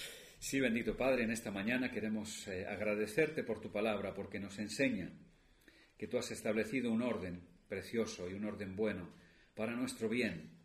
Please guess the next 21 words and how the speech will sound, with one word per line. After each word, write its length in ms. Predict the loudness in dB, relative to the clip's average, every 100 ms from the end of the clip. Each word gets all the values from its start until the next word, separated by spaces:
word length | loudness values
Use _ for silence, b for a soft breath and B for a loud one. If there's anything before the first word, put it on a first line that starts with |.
| -20 B B B B B B B -10
y 100 | -6
que 140 | -4
como 260 | 0 4 4
hijos 340 | 4 0 0
debemos 360 | 0 0 -4 -2
obedecer 420 | 0 0 0 0
a 60 |
los 140 | 0 0
padres, 480 | -2 -2 -2 -6 -8
y 80 |
que 60 | -8
como 260 | -6 -6 -2
padres 380 | -2 -2 -4
también 340 | -6 -4 -4 -4
tenemos 460 | -6 -6 -6 -8
que 300 | -6 -6 -6 B B B B
tratar 360 | -8 -4 -2 0
bien 200 | -2 -2
a 40 |
nuestros 400 | -6 -8 -8 -8
hijos. 420 | -8 -10 -14 -16